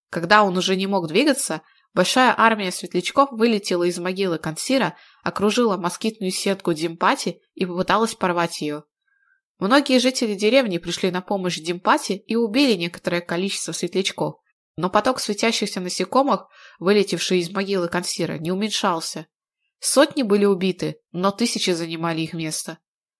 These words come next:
Комната вся пылала от света светлячков, и москитная сетка прогибалась под их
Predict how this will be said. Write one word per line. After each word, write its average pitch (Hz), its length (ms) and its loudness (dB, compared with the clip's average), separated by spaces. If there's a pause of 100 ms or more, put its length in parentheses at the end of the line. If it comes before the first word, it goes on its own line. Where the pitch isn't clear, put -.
(200)
Комната 277 400 2
вся 254 240 0
пылала 247 460 4
от 220 120 0
света 226 300 0
светлячков, 208 680 -2 (420)
и 196 80 2
москитная 208 500 2
сетка 240 400 0
прогибалась 180 640 2
под 208 340 2
их 233 220 0